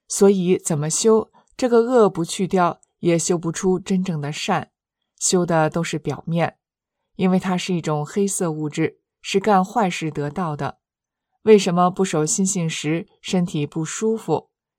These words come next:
就是这个黑色物质造成的。所以在背法中、学法中，我一下明白了，抓住了它，认清了它，去掉它。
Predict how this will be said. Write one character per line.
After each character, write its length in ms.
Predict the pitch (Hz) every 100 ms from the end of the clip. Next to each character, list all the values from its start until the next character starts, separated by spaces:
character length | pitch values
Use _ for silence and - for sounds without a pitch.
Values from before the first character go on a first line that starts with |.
| -
就 180 | 254
是 140 | 214 180
这 140 | -
个 180 | - 156
黑 200 | - 214
色 200 | 208 180
物 160 | 160 156
质 220 | - 147
造 240 | 180 156
成 280 | 151 160 135
的。 260 | 147 143 - _ _ _ _ _
所 200 | - -
以 200 | 202 185
在 280 | 160 190 170
背 220 | 165 170
法 240 | 156 156 143
中、 320 | 143 196 -
学 220 | - - 156
法 220 | 151 139
中， 320 | 143 180 220 _ _ _ -
我 140 | 175
一 160 | 170 202
下 280 | 247 214
明 280 | 175 156 143
白 160 | 170 180
了， 240 | 151 - _ _ _ _
抓 220 | - 214 214
住 160 | 214
了 120 | 175 147
它， 380 | - 170 175 - _ -
认 240 | 240 196
清 260 | 185 240 240
了 100 | 175
它， 360 | - 151 151 - _ -
去 260 | - 180
掉 200 | 151 147
它。 320 | 139 - 151